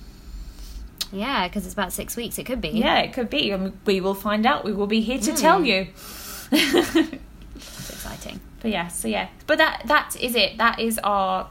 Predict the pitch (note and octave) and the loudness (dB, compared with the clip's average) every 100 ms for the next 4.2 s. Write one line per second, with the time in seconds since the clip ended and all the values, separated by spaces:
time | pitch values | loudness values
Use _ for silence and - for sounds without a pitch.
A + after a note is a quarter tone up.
0 | - - - A3 G3+ F#3 F#3 F3 F3 - | -6 -6 -4 -4 -2 -2 -4 -4 -6 -6
1 | - G#3 A3 G#3+ A3 - - - G#3 F#3+ | -4 0 0 0 -2 -2 -8 -8 -6 -4
2 | G3 G3 F#3+ F#3+ G3+ - - - - - | -2 -2 -2 -6 -8 -12 -14 -18 -20 -20
3 | - - - - - G#3+ G3 G3 - - | -20 -20 -20 -10 -4 -2 -2 -4 -6 -6
4 | - | -6